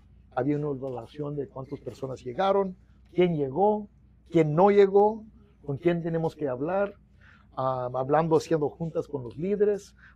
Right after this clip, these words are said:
preparando con ellos, ah, todo, todo, todo. Era una, era una organización que te puedo, un, un, un plan de organizar que la verdad, la verdad fue de, de la mañana hasta la noche.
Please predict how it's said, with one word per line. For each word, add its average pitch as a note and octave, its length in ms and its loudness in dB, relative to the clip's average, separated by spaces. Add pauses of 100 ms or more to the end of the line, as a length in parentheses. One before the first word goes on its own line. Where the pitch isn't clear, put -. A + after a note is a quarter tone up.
preparando D3+ 600 -2
con C3+ 220 -10
ellos, G#3 540 -4 (420)
ah, C3 280 -6 (140)
todo, B3+ 320 8
todo, A3 340 4
todo. G#3+ 300 6
Era G3 160 2
una, G3 480 2
era F#3 220 8
una A3 200 0
organización D3+ 760 -2
que C#3+ 140 -4
te - 160 -8
puedo, D3+ 260 0
un, E3 300 -4
un, F3+ 320 -4
un F#3 180 -4
plan E3 500 4 (640)
de C#3+ 260 2
organizar D3 800 -2 (280)
que C3+ 320 -2
la C3 140 -4
verdad, C3 320 -2
la E3+ 100 2
verdad C3+ 420 0
fue D#3 280 0 (440)
de, C3+ 360 0
de B2+ 260 -4
la B2 160 -6
mañana C3+ 460 -6
hasta C3+ 200 -8
la A#2 120 -12
noche. A#2 340 -18